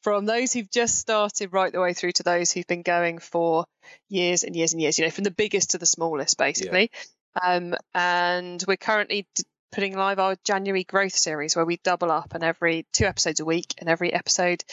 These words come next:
Speaker 1: is all about getting your, um, getting your business set for growth in twenty twenty.
Speaker 2: Wow.
Speaker 1: So,
Speaker 2: So
Speaker 1: very busy with podcasts at the minute.
Speaker 2: And people can find your podcast the same normal places, iTunes, Stitcher,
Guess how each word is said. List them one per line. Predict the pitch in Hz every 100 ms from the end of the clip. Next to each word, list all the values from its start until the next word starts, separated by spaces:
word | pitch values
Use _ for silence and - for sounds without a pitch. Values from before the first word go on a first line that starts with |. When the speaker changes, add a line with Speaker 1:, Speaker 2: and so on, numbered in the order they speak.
| - -
Speaker 1:
is | 208 185
all | - 208 202
about | 190 190 185 185 -
getting | 196 190 190
your, | 190 190 185 185 -
um, | 190 185 185 180 185 _ - - - - _
getting | 233 233
your | 226
business | 240 220 214 202
set | - 226 -
for | -
growth | - 214 214
in | 220
twenty | 202 220 220
twenty. | - 240 240 170 - _ -
Speaker 2:
Wow. | 196 117
Speaker 1:
So, | 170 180 - _ _
Speaker 2:
So | - 240
Speaker 1:
very | 220
busy | 180 180 185 175
with | 170 175 -
podcasts | 180 165 156 -
at |
the | 165
minute. | 151 156 - _ -
Speaker 2:
And | 104
people | 131 123
can | 120 101
find | - 110 98
your | 95
podcast | 98 92 - 87 -
the | 95
same | - 90 85 _ _ -
normal | 98 92 87
places, | 80 92 85 - 82 - -
iTunes, | 85 82 95 82 -
Stitcher, | - 87 - 82